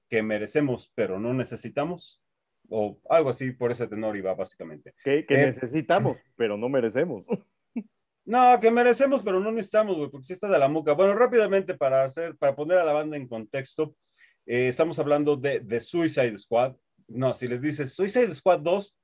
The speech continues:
Speaker 1: te vas a otro pinche programa porque está del carajo, no sabes ni siquiera de qué estás hablando. Esto es de Suicide Squad. Ya estuvimos, eh, no, no hicimos resumen de quién era el equipo ni nada, porque ya tenemos dos programas de esos. Vayan, búsquenlo. De hecho, uno está en YouTube.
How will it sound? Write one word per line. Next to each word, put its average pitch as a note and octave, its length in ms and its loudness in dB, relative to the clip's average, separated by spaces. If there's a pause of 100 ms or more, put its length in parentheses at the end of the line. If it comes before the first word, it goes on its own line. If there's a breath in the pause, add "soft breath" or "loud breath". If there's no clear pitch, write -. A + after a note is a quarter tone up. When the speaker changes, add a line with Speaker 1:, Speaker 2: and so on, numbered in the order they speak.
(280)
Speaker 1:
te B2+ 100 0
vas C#3 160 -2
a D#3 40 -16
otro D3 140 -14
pinche C3+ 240 -8
programa C3 480 0
porque A2 180 -10
está A#2+ 220 -4
del A2+ 140 -6
carajo, A#2 480 0
no A#2+ 140 -4
sabes G#2 300 -6
ni F#2 100 -10
siquiera A2 260 -4
de F#2+ 80 -2
qué G#2 60 -14
estás - 180 -20
hablando. F2 320 -10
Esto G#2+ 140 -12
es - 100 -14 (300 soft breath)
de A#2 200 -2
Suicide C#3 600 0
Squad. G2+ 280 -4 (600 soft breath)
Ya D3 220 0
estuvimos, E3+ 440 2
eh, A#2+ 340 4
no, D3 280 0
no B2+ 300 -2
hicimos B2+ 360 -4
resumen A2 380 -8
de G2 400 -4
quién G2 180 -6
era F#2+ 120 -4
el G#2+ 60 -6
equipo G3 340 -2
ni B2+ 100 0
nada, G3+ 300 4
porque G#2+ 180 -10
ya G#2+ 80 -10
tenemos G2+ 280 -12
dos G2 140 -16
programas C3+ 440 -2
de A#3 100 6
esos. G#3 220 -2
Vayan, A#2 360 -2
búsquenlo. E3 600 -6
De B2+ 140 0
hecho, B2+ 140 -6
uno B2 160 -2
está - 140 -8
en G#2+ 80 -8
YouTube. G#3+ 400 0